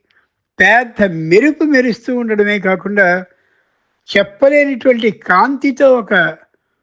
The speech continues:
మంచి అద్భుతమైనటువంటి గీతలా ఒకటి వస్తూ ఉంటుందో, అంతేకాక అక్కడి నుంచి తోకచుక్క ఏర్పడుతోందో,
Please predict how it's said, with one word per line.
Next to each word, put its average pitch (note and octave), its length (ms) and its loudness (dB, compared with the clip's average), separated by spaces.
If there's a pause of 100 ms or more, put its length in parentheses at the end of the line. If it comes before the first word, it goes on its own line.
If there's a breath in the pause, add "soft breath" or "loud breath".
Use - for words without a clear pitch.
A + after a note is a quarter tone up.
(1400)
మంచి C#4+ 500 2
అద్భుతమైనటువంటి G#3+ 1300 -2
గీతలా C4+ 400 2
ఒకటి A#3+ 280 0
వస్తూ G#3+ 280 0
ఉంటుందో, F#3+ 640 0 (840)
అంతేకాక F#3 1300 0 (880)
అక్కడి G#3 320 0
నుంచి A#3+ 260 0
తోకచుక్క A3 720 0
ఏర్పడుతోందో, A3+ 1000 0